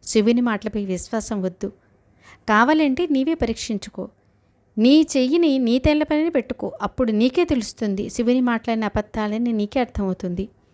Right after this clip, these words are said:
ఆ తర్వాత శివుడు మళ్ళీ అబద్ధం ఆడకుండా ఉండేటట్టు అతన్ని వధించివేయి అని బ్రహ్మచారి తీయగా పలికాడు.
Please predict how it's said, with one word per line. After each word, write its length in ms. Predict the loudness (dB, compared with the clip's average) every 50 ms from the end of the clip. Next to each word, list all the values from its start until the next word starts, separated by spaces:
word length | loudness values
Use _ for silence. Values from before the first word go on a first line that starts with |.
| _ _ _ _ _ _ _ _ _ _ _ _ 2
ఆ 140 | 2 2
తర్వాత 460 | 4 2 2 2 2 2 2 2 0 -2
శివుడు 360 | -2 -2 -2 0 2 2 2
మళ్ళీ 400 | 2 2 2 2 2 2 2 2
అబద్ధం 380 | 2 0 -2 -4 -2 -2 0
ఆడకుండా 360 | 0 0 0 0 0 0 0 0
ఉండేటట్టు 520 | 0 0 0 0 -2 -4 -6 -4 -6 -4 -4
అతన్ని 280 | -4 -2 -2 -2 0
వధించివేయి 800 | 0 -2 -2 0 0 -2 -2 -2 -2 -2 -2 -2 -2 -2 -2 -2
అని 120 | -2 -2
బ్రహ్మచారి 500 | 0 -2 -2 -2 -2 -4 -4 -4 -6 -6 -6 -6
తీయగా 360 | -6 -6 -4 -6 -4 -4 -4
పలికాడు. 480 | -4 -4 -6 -8 -8 -8 -8 -8 -8